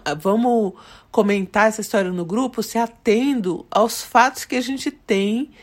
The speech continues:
né? Que são os fatos que a pessoa que me mandou a história, né? Que a moça que me mandou a história, é, detalhou, né? Então, eu acho importante a gente man-,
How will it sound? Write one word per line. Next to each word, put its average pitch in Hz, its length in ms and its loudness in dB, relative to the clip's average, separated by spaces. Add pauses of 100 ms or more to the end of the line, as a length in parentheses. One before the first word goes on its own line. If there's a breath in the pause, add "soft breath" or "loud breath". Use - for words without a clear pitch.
(300 loud breath)
né? 208 340 2 (200 loud breath)
Que 208 100 -6
são 220 580 -2 (300)
os - 220 -6
fatos 247 460 2
que - 120 -6
a 262 80 -2
pessoa 285 520 -2
que 311 100 -14
me 320 100 -4
mandou 277 320 0
a 240 40 4
história, 240 600 0
né? 220 280 -2
Que - 120 -6
a 202 40 -4
moça 185 320 -4
que 294 80 -6
me 269 100 -4
mandou 262 300 -4
a 247 40 0
história, 220 560 -2 (600 loud breath)
é, 185 720 -2 (840)
detalhou, 202 680 2 (280)
né? 190 300 -2 (360 loud breath)
Então, 202 880 -2
eu 185 140 0
acho 190 200 -2
importante 196 440 -6
a - 20 -10
gente 185 240 -8
man-, 190 300 -4